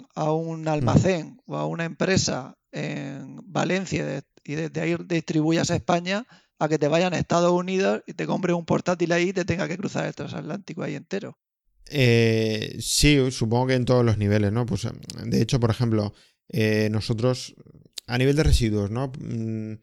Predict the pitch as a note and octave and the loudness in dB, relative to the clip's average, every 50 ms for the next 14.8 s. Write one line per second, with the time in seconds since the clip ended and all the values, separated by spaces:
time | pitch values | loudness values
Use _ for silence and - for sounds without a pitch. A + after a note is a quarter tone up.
0 | _ _ _ _ _ _ _ _ - - B2+ A#2 A2+ A2+ A2+ A2+ A2+ A2 A2 G2+ | _ _ _ _ _ _ _ _ -12 -8 -4 -2 -2 0 0 -2 -2 -2 -4 -2
1 | - A2+ A2+ A2+ A#2+ B2 B2 B2 B2 B2 B2 A#2+ A#2+ A#2+ B2 B2 B2 B2+ B2 B2 | 2 2 4 4 4 4 2 2 0 0 -2 -2 -2 0 0 2 2 2 2 2
2 | - B2+ A#2+ A#2+ A2+ A#2 A2+ G#2+ - - G2+ - - G2+ G2 G2+ - G#2 - A#2 | 4 4 4 4 4 2 0 0 0 -2 -2 -2 -2 -2 -2 -4 -6 -4 -2 0
3 | A2+ A2 B2 C3 B2+ A#2+ - - B2+ A2+ A#2+ A#2+ B2+ D3 C#3 - - A2+ A2 A2 | 2 4 4 4 4 2 2 2 2 4 4 4 4 2 0 0 0 2 2 2
4 | G#2+ G#2+ - - - _ _ _ _ _ _ - A#2+ A#2 A#2 G#2+ A#2+ B2 C3 - | 0 0 -4 -8 -20 _ _ _ _ _ _ 0 2 2 4 4 4 2 4 4
5 | C#3 C3 C3 C3+ C3+ C3 C3 C3 B2+ B2 A#2 B2+ C#3+ D3 C#3 A2 A2 A#2 A#2 A#2 | 4 4 4 4 2 2 4 4 4 4 4 4 2 2 2 0 0 0 2 2
6 | B2 B2 - - B2+ B2 B2 A#2+ A#2+ A2+ - A#2+ A2 B2 C#3+ C#3 C3 A#2+ A#2 A2+ | 0 0 0 0 0 0 2 0 0 0 2 2 2 2 2 2 2 2 2 0
7 | A2+ A#2+ A#2+ A#2+ A#2 A2+ A2+ A#2+ B2+ C#3+ D#3+ F3 D#3 - - A#2+ A#2 A#2 A#2 A#2 | 0 0 2 2 2 2 2 0 0 -2 -2 -4 -4 -2 0 2 2 4 4 2
8 | A#2+ B2 - - G#2 - - G#2 - - - A#2 - _ _ _ _ _ _ - | 2 0 0 -2 -2 -2 -2 -4 -4 -6 -12 -12 -14 _ _ _ _ _ _ -14
9 | C3+ - A2+ - - A#2+ - - C#3+ C#3 C#3 B2 A#2 A2+ A2+ - - A2+ G2+ A2 | -10 -8 -4 -2 -2 -2 -2 0 -2 -2 0 -2 -4 -4 -4 -4 -2 2 4 4
10 | A#2+ A#2 - - C3 C3+ C3 C3 C#3+ C3+ A2 A#2 A2+ A2 A2 G#2+ A2 G#2+ G#2+ A2 | 4 4 4 2 2 2 2 0 -4 -4 -2 -2 0 0 0 0 0 0 -2 -2
11 | G#2 - C#3+ C#3+ D3 D3 D3 D3 D3 C#3+ C3 A#2 A#2 A2+ A2+ A2+ A2 - - F#3 | 0 0 0 0 0 0 -2 -2 -2 -2 -4 -2 0 0 2 2 2 0 0 -2
12 | F#3 D#3+ C3 C3+ C3+ - C3 A#2 A#2 B2+ C#3+ D3 C#3 C#3 C3+ C3+ C3+ C#3 C#3+ C#3 | 0 0 0 0 0 0 0 0 2 2 2 0 0 0 0 0 0 2 2 0
13 | C3 B2 A#2+ B2 A#2+ A#2 A2+ G2+ - A#2 - - A#2 G#2+ - C#3+ D3+ C#3+ C#3 C#3 | 0 0 0 0 0 0 -2 -4 -6 -8 -6 -6 -6 -4 0 0 2 2 4 2
14 | C#3+ D3 - - - _ _ _ _ _ _ - A#2+ A#2 C#3 F#3+ | 2 0 -2 -6 -16 _ _ _ _ _ _ -4 -4 -2 -2 -4